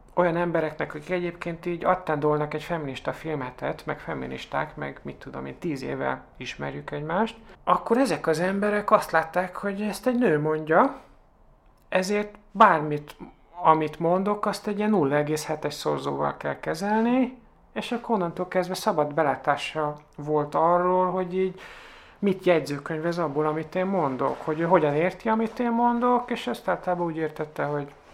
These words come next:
azt nyilván elmondhatja, hogy biztos az a bajom, hogy most fogok menstruálni, ezért volt egy kis tanástalanság, de így egyébként nem sok vizet zavart az, amikor így azt mondtam, hogy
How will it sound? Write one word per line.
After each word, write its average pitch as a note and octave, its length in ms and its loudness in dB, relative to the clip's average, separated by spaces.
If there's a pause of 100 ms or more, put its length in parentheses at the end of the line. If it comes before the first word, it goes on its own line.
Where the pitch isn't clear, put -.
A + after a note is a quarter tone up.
(400)
azt - 180 0
nyilván F#3+ 260 4
elmondhatja, E3 560 2
hogy D#3 100 2
biztos D3+ 320 -6
az D3+ 80 -4
a D#3 80 0
bajom, D3 200 0
hogy C#3+ 100 -4
most C#3 180 -6
fogok - 220 -8
menstruálni, B3+ 680 2 (560)
ezért F3 280 0
volt E3 260 4
egy C#3+ 100 -6
kis - 180 -14
tanástalanság, F3+ 920 -4
de G3+ 160 -2
így G3 100 -4
egyébként F#3 440 -6
nem D3+ 280 0
sok - 280 -6
vizet D3+ 300 -2
zavart D3 420 0
az, D3 140 -2
amikor D3 340 -6
így D#3 80 -6
azt D#3+ 260 -4
mondtam, C#3+ 360 -4
hogy D3+ 220 -4